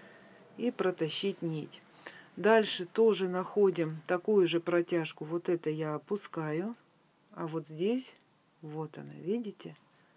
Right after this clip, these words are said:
Вот она, вылезла прям. И вот таким вот образом, никуда не торопимся, ищем протяжки и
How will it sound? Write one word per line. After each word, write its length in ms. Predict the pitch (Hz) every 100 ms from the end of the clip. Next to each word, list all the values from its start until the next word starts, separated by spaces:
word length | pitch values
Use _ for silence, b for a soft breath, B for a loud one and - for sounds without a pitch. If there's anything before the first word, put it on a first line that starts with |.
| b _ _
Вот 320 | - 160 156 156
она, 180 | 143 147
вылезла 440 | 156 151 147 147 143
прям. 180 | 151 156 - B B B B B B B B B
И 160 | 240
вот 220 | 240 226 -
таким 380 | 185 185 196
вот 220 | 180 175 180
образом, 600 | 170 185 208 208 226 214 B B
никуда 680 | 175 180 190 175 180 160 160 B B B -
не 260 | 175 202
торопимся, 960 | 202 160 160 156 156 190 190 - 226 247 _ _ b b b b b b b b _ _ _
ищем 440 | - 196 170 170 151
протяжки 920 | 170 180 175 165 156 165 - 226 240 - - - - -
и 260 | 196 240 269